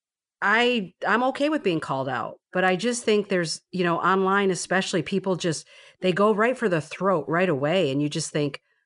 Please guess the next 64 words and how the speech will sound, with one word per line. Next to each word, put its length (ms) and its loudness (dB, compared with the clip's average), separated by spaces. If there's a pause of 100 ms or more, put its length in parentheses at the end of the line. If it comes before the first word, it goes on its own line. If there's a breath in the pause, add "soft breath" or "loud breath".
(180)
"Okay, 180 -2
well, 140 0
now 220 2
where 140 0
am 80 2
I 60 0
supposed 300 -4
to 80 -6 (280)
go 120 0
with 160 0
that? 160 -2
You've 140 0
called 280 -2
me 280 0
every 240 -2
bad 360 0
name 240 0
you 80 -2
can 140 -6
call 300 0
me, 320 0
or 100 -2
you've 280 0 (880 soft breath)
tried 220 2
to 40 2
humiliate 640 2
me 140 0
online," 500 2
because 220 -2
I 80 2
don't 140 2
know, 240 2 (120)
uh, 60 -2
do 140 -4
people 280 -4
think 160 0
they 80 0
get 180 -2
points 280 -2
for 140 -2
that? 260 0
I, 200 0
I 80 0
don't 180 0
really 180 0
understand 480 -2
that. 200 -6 (460)
And 100 4
I 100 4
also 320 2
understand, 560 0
don't 180 0
get 100 0
me 100 0
wrong, 380 0
I 80 -2
understand 440 0
the 80 2
other 160 0
side 320 0
of 80 -2
it, 80 0
which 200 -2
is, 240 -2